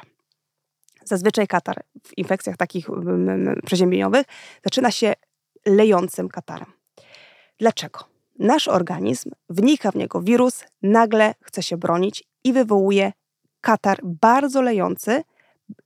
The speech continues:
i tam jest najwięcej możliwych wirusów, wyrzucając wirusa z siebie, oczyszczając drogi oddechowe i oczyszczając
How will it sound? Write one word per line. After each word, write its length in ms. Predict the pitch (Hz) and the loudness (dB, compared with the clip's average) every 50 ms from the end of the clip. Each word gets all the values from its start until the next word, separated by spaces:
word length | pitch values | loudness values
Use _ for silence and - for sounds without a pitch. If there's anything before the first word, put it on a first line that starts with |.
| _ - | _ -12
i 60 | - | -4
tam 180 | - 233 220 220 | 0 2 2 2
jest 160 | 202 - - | 2 0 0
najwięcej 600 | 226 226 233 247 214 220 262 294 294 - 277 233 | 2 4 4 4 4 2 2 0 0 0 0 0
możliwych 400 | 214 208 196 208 214 208 208 190 | 2 0 0 0 -2 -2 -2 0
wirusów, 380 | 190 185 175 175 - - 135 - - | 0 -2 -2 -2 -4 -8 -8 -6 -2
wyrzucając 840 | 196 185 214 208 202 196 240 - - - 269 277 285 285 262 233 | 2 2 2 2 2 0 -4 -4 -2 0 2 2 2 2 0 0
wirusa 300 | 214 226 240 233 - 254 | 0 0 0 0 0 -2
z 40 | - | -4
siebie, 280 | - - 277 196 190 - - - | -2 -2 0 0 0 -2 0 0
oczyszczając 840 | 226 - - - 208 - - - - 247 247 254 254 247 214 190 | -2 0 0 -2 -4 -4 -4 0 2 2 2 4 2 0 -2 -2
drogi 280 | 175 202 208 208 202 214 | 0 2 2 2 2 0
oddechowe 460 | 202 185 180 190 - - 202 190 233 | -2 -2 -4 -6 -4 -4 -2 -2 -2
i 80 | 247 - | -2 -2
oczyszczając 640 | - - - 214 196 - - 196 202 208 208 - | -2 -2 -4 -6 -4 0 0 2 2 0 -2 -4